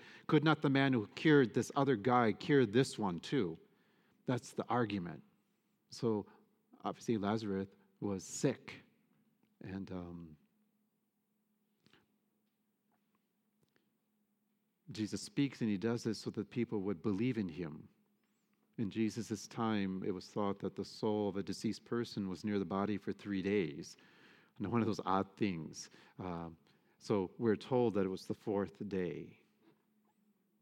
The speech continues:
That's why he says that now it's four days. And, uh, Father Mark with his sense of humor, and the, the sis-, you know, the sister says, "Oh, by now there'll be a stench."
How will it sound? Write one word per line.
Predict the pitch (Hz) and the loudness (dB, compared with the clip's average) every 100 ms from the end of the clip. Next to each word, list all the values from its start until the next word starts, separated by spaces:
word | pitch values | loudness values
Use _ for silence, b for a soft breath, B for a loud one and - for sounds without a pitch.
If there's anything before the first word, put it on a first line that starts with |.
| _ _ _ _ _ _ _ _ - | _ _ _ _ _ _ _ _ -2
That's | 113 - | -2 0
why | 98 | -2
he | |
says | 85 104 | -2 -4
that | 101 | -2
now | 104 98 | -2 0
it's | 90 | -2
four | - 113 101 98 | -6 -4 0 0
days. | 82 78 78 90 - | -2 -6 -6 -10 -8
And, | 98 90 - B B - | -8 -8 -12 B B -8
uh, | 95 - _ _ | -6 -8 _ _
Father | - 104 | -4 -2
Mark | 95 101 | 0 0
with | 98 | 0
his | 87 | -2
sense | - 110 95 | -2 -4 -4
of | 82 | -6
humor, | 117 107 92 82 B B B | -4 -2 -2 -4 B B B
and | 107 90 | -6 -6
the, | 87 - - - 123 92 92 - | -8 -10 -12 -12 -10 -10 -10 -10
the | |
sis-, | 95 - 95 | -10 -10 -12
you | 101 90 | -10 -10
know, | 85 85 | -10 -10
the | - | -12
sister | - 110 110 | -8 -6 -6
says, | - 98 - B B B | -4 -6 -6 B B B
"Oh, | 123 120 | 0 2
by | 101 92 | 0 0
now | 101 117 110 | 2 4 4
there'll | 98 | 0
be | 92 92 | -2 -4
a | |
stench." | 82 - - 120 90 85 - - | -6 -10 0 2 2 -4 -10 -12